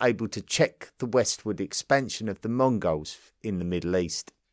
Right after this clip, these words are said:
Various Crusader armies continued to do battle with the Mamluks, but once again the incursions resulted in stalemates and uneasy truces that meant that Outremer still existed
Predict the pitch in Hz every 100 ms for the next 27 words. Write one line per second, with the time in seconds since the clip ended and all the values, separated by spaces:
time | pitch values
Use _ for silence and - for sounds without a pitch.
0 | _ _ _ _ _ _ _ _ _ _
1 | _ _ _ _ _ _ _ _ _ -
2 | 175 190 160 - 156 - 131 113 113 143
3 | 139 110 92 - 107 - 151 143 107 -
4 | 101 113 107 147 135 - 98 87 80 87
5 | 87 80 80 80 - - - _ _ _
6 | _ 127 117 156 147 156 151 120 101 98
7 | 98 147 156 143 160 127 139 127 113 101
8 | 101 98 92 - - 143 110 82 73 -
9 | - - _ - 117 98 - 110 120 131
10 | 104 101 - 165 147 - 90 71 - -
11 | _ _ 113 98 139 120 71 95 - 156
12 | 165 - 117 98 90 - _ _ - 123
13 | 113 90 95 127 - 110 92